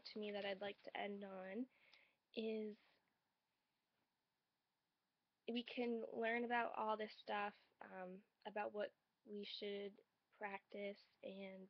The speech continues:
be as human beings, um, and what we should teach our children and their children and stuff. But we really need to find our personal truth in life within ourselves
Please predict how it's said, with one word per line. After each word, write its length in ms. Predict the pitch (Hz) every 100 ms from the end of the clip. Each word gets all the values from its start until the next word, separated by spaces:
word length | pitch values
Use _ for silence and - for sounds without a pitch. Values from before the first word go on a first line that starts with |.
| -
be 300 | 196 190 196
as 280 | 185 185 180 - - _ _ _ _ _ _ -
human 260 | 220 208 202
beings, 480 | 196 190 196 190 196 - - -
um, 380 | 196 190 190 190
and 320 | 202 196 196
what 120 | 196 -
we 200 | 196 190 -
should 160 | -
teach 320 | - 202 190 - - - -
our 100 | 196 -
children 380 | 214 196 196 196
and 300 | 196 185 180 196 _ _ _ -
their 220 | 202 196 -
children 360 | 220 202 196
and 260 | 190 190 - -
stuff. 240 | - 185 - - - - - _ _ _ _ _ _ _ _ _
But 160 | 254 254
we 240 | 247 247 247
really 360 | 247 254 269
need 220 | 254 240 - -
to 200 | 226 208 202
find 280 | 202 202 196 -
our 180 | 196 196 -
personal 400 | - 214 - 110 107 -
truth 180 | 117 - -
in 80 | 120
life 340 | - - - - _ - - _ _ _
within 320 | 214 214 226
ourselves 560 | 196 - - - - -